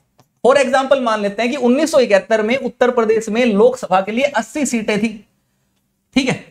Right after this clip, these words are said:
कुल, कुल सीट, और इसमें अनुसूचित जाति के लिए for example मान लेते हैं, मेरे को एग्जैक्ट डेटा नहीं पता कि कितनी है,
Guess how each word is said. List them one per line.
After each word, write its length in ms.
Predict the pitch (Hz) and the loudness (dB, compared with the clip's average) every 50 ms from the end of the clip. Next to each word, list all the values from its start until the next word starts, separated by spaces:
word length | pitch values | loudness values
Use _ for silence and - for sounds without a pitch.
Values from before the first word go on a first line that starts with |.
| _ _ - | _ _ 2
कुल, 200 | 285 302 269 175 - - - _ _ _ _ _ _ _ - | 4 4 4 2 0 -6 -12 _ _ _ _ _ _ _ 0
कुल 140 | 269 285 254 | 2 2 2
सीट, 300 | - 277 277 277 - - - _ _ _ _ _ _ _ _ _ _ _ _ _ _ _ _ _ _ _ | 2 0 0 -2 -6 -10 -14 _ _ _ _ _ _ _ _ _ _ _ _ _ _ _ _ _ _ _
और 120 | - 254 294 | 0 0 2
इसमें 280 | 285 285 277 294 311 320 214 - - _ _ | 0 0 2 2 2 0 0 -4 -12 _ _
अनुसूचित 480 | - 226 254 262 247 294 302 - 339 302 | -2 -2 0 0 -2 -2 -4 -2 -2 0
जाति 340 | 240 214 247 - 233 - 269 | 2 2 2 2 0 -2 -4
के 120 | 247 254 240 | -4 -4 -4
लिए 180 | 233 262 311 285 | -2 -2 -2 -2
for 200 | 294 - 302 359 359 | 0 4 4 4 4
example 480 | 330 285 233 233 262 254 254 294 262 226 | 2 -2 -2 -2 -2 0 0 -2 -2 0
मान 140 | 233 226 220 | -2 -2 -2
लेते 180 | 220 220 - | -4 -4 -4
हैं, 20 | 269 | -4
मेरे 120 | 277 262 | 0 0
को 140 | 277 285 226 | 0 0 0
एग्जैक्ट 500 | 220 202 202 262 285 277 - _ _ - - - | -2 0 0 -2 -2 -2 -6 _ _ -20 -14 -4
डेटा 300 | 175 175 190 202 - 247 | -2 -2 -2 0 -2 -2
नहीं 160 | 220 196 226 226 | -2 -2 0 0
पता 200 | 226 208 220 240 | 0 -2 -2 -4
कि 100 | 233 233 | -6 -8
कितनी 340 | - - 214 - 262 277 262 | -10 -12 -6 -2 0 0 0
है, 240 | 233 233 233 - | 0 -2 -4 -10